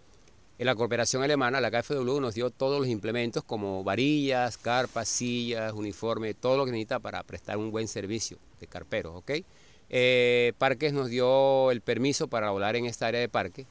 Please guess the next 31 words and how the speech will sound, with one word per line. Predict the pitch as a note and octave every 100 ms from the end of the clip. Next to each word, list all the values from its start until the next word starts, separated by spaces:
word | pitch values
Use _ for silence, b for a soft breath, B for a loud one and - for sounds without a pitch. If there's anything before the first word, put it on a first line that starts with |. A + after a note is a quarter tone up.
| -
orientación. | A#2 A2+ A2 G#2 G2+ - G#2+ C3 B B B B
creata | A#2+ B2 A#2+ A2+ B2+
nos | B2+ A#2
dieron | A#2+ B2 B2
toda | - A#2 B2 B2
la | A#2
información, | A2+ G#2+ A2+ G#2+ G#2 G2+ - B2 A#2+ A#2 A2+ A2
los | G#2+
cursos | - B2 B2+ - A#2
para | A2 G#2+ G#2 G#2
atender | G2+ G#2 A2 A2
bien, | A2+ A#2 - B B
cursos | B2 A#2 A#2+
de | A2+
atención | A2 G#2+ G2+ A2
al | A2
turista, | - G#2 C3 A#2+ A#2+ A#2 A2+ A2+
atención | G#2+ G#2+ G#2+
al | G#2+
cliente, | G2 G#2 B2 B2 A2+ G#2+
todos | - A2+ A#2+
esos | A2+ C3+
cursos | A2+ -
que | A#2
necesitan | F#2+ G#2 A#2+
para | G2+ F2 D#2 - - -
prestar | G2+ - G2+
un | G#2
buen | G#2
servicio. | - F#2+ B2+ - D#2+ - b b b b b
Eh, | G#2+ A2 A2+ A2 A2